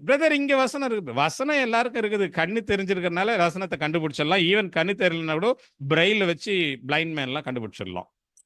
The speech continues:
இது பெரிய காரியம் கிடையாது. அதனுடைய பொருள் என்ன, என்னத்திற்காக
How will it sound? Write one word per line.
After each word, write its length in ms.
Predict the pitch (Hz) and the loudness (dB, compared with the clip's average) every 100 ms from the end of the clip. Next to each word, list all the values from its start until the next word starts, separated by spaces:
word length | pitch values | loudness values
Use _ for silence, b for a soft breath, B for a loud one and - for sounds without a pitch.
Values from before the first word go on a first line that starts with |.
| _ _ _ | _ _ _
இது 220 | 190 233 | -2 0
பெரிய 580 | 202 220 277 285 214 156 | 2 2 4 4 4 4
காரியம் 320 | 151 151 135 | 2 2 0
கிடையாது. 520 | 117 107 92 87 95 _ _ _ _ _ | -2 -4 -6 -8 -14 _ _ _ _ _
அதனுடைய 460 | - 185 226 226 214 | -4 0 2 2 2
பொருள் 360 | 269 311 359 330 | 4 6 6 6
என்ன, 400 | 262 208 143 113 | 4 2 0 0
என்னத்திற்காக 760 | 139 240 285 226 269 240 233 | -2 0 0 -2 -4 0 0